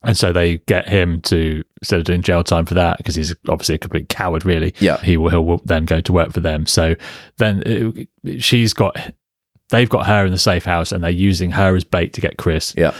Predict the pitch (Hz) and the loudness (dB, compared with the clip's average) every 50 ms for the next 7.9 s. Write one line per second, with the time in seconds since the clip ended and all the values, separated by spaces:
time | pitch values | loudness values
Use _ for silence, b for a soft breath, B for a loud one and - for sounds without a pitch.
0 | B B B B B B - - - 90 87 - - 92 87 - - - 85 80 | B B B B B B -4 0 2 2 2 2 2 0 0 0 0 2 2 2
1 | 80 80 80 80 - - - - - 82 - - 85 78 - 80 - - 92 82 | 2 0 -2 -2 -4 -6 -6 -2 -2 -2 0 0 -2 -2 -2 -2 0 0 0 0
2 | 80 - 82 76 - - - 80 73 76 78 - - - 87 78 82 82 87 80 | 0 0 -2 -2 0 0 0 0 0 0 -2 -4 -2 -4 -4 -2 0 0 0 0
3 | - - 78 73 - - - - - - - - - - - 87 87 85 85 82 | 0 0 -2 -2 -4 -8 -14 -14 -14 -14 -14 -8 -4 -2 0 2 2 2 2 2
4 | 82 87 - 98 90 87 - - 98 87 82 - 82 - - 101 82 - 98 87 | 0 -2 -2 -2 -2 -2 0 2 2 2 2 2 -2 0 0 -2 0 0 -2 -2
5 | 85 85 90 87 87 - 92 87 85 92 85 82 78 80 87 82 80 78 - - | 0 0 0 0 0 0 0 0 0 0 0 0 0 -2 -2 -2 -2 -4 -8 -10
6 | - - _ _ - 73 82 85 92 90 80 87 87 82 85 85 80 76 71 - | -18 -20 _ _ -12 -8 -2 0 2 2 4 2 2 2 2 2 2 2 0 -2
7 | - _ - 90 80 - - - 95 87 80 85 82 85 85 80 80 - | -6 _ -4 -4 -4 -4 -6 -4 -4 -2 -2 -2 0 0 0 0 -2 -4